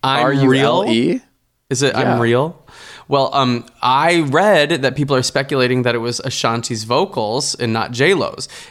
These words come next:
Speaker 1: And so then that somebody asked Ja Rule point blank, and he said, "Listen, I don't know. I know that I recorded the demo, and my voice is terrible, and then Ashanti recorded the demo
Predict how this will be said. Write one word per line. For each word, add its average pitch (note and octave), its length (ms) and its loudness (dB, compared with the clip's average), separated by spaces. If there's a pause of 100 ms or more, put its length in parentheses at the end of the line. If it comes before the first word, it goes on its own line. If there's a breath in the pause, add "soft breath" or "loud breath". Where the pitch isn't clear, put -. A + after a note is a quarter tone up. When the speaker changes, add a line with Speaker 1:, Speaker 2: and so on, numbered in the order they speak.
Speaker 1:
And B2+ 100 -2
so - 160 0
then A#2 480 -2 (380 loud breath)
that C3 340 -2
somebody B2+ 320 0
asked C3+ 340 -4
Ja A#2+ 140 2
Rule B2+ 320 0
point A2+ 300 -4
blank, D3+ 320 -2
and A2+ 80 -6
he B2 80 -2
said, A#2 220 -2
"Listen, B2+ 360 0
I B2+ 180 -6
don't C3 300 0
know. C#3 240 0
I A#2 180 0
know B2 360 0
that B2+ 240 -2 (340 loud breath)
I D3 320 0
recorded A#2+ 680 -2
the A#2 80 -2
demo, A#2+ 440 -2
and A#2+ 80 -2
my B2+ 140 0
voice B2 260 -2
is - 100 -4
terrible, B2 380 0
and A#2 120 -4
then A#2+ 80 0
Ashanti C#3+ 460 -2
recorded A2+ 400 -2
the A2+ 80 -6
demo A2+ 440 -4